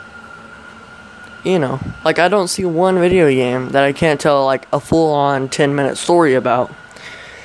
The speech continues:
But, uh, on to the next one. Sup-, okay, hold on. Uh, it might take about a few minutes, but we're just gonna separate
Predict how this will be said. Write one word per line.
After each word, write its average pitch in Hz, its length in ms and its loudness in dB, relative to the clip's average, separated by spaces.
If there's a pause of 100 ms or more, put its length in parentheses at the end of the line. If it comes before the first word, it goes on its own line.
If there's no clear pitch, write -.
(1500)
But, 156 340 2
uh, 139 500 2
on 190 200 2
to 220 100 -6
the 214 100 0
next 214 380 0
one. 135 380 0
Sup-, - 400 -2 (120)
okay, 143 440 0 (140)
hold 170 240 2
on. 123 360 -2 (800)
Uh, 127 480 2 (1700)
it - 20 4
might 214 300 2 (160)
take 185 340 0
about 135 480 0
a 131 60 -2
few 139 200 -4
minutes, 127 540 -4
but 131 480 2 (540)
we're 175 240 0
just 208 200 -4
gonna 208 200 0
separate 160 680 0